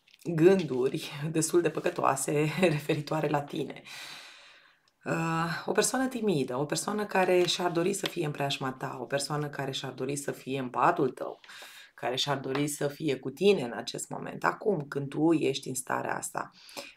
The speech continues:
când tu ești un pic cam supărată sau ai energia asta,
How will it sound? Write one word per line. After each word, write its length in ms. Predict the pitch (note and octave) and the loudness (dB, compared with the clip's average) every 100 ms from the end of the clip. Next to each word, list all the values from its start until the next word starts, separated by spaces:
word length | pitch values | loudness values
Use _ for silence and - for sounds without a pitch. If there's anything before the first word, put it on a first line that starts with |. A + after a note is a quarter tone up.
| - | -6
când 220 | D#3+ D3 | -2 0
tu 160 | - | 4
ești 360 | - F3+ D3 - | 4 4 0 -4
un 160 | D#3 C#3+ | -6 -2
pic 260 | D#3 D3 | -2 -2
cam 240 | - C#3+ C#3+ | -4 -2 -2
supărată 840 | C#3+ D3 C#3+ C#3+ F3 C#3+ C#3 B2+ | -4 -2 2 6 6 4 0 -4
sau 300 | - C3+ C3 | -2 -2 2
ai 180 | C#3+ C3+ | 2 2
energia 440 | C#3 C#3 D3 C#3 | -2 -2 2 2
asta, 340 | C3 - C#3+ | 2 -2 -6